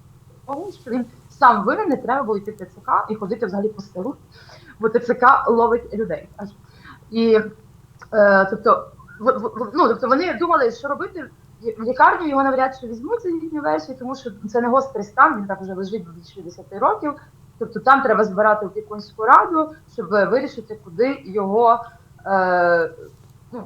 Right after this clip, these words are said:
оформити, тобто якийсь, е, заклад, де, де людей, які не мають нікого з близьких, будуть доглядати. Ну, але я так розумію, всі дуже сподіваються в селі, що це дуже максимально швидко вирішиться завдяки резонансу,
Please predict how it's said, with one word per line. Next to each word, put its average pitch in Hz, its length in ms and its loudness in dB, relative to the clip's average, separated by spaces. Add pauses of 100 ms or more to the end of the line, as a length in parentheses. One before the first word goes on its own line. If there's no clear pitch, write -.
оформити, 302 560 0
тобто 220 300 -4
якийсь, 196 440 -4
е, 185 260 2
заклад, 220 560 2
де, 180 800 -2 (840)
де 214 160 -2
людей, 220 340 -2
які 196 240 -6
не 185 80 -10
мають 185 340 -2 (300)
нікого 196 380 -4
з 180 60 -10
близьких, 233 420 -10
будуть 190 420 -10 (320)
доглядати. 202 640 0 (260)
Ну, 302 100 2
але 311 160 8
я 311 60 4
так 311 120 -4
розумію, 285 460 -2 (140)
всі 302 360 -2
дуже 254 280 -4
сподіваються 233 500 0
в 220 40 -6
селі, 262 320 -8
що 262 120 -12
це 247 220 -6
дуже 220 320 -4
максимально 214 560 -2
швидко - 400 -20
вирішиться 196 500 -14
завдяки 190 340 -12
резонансу, 208 600 -4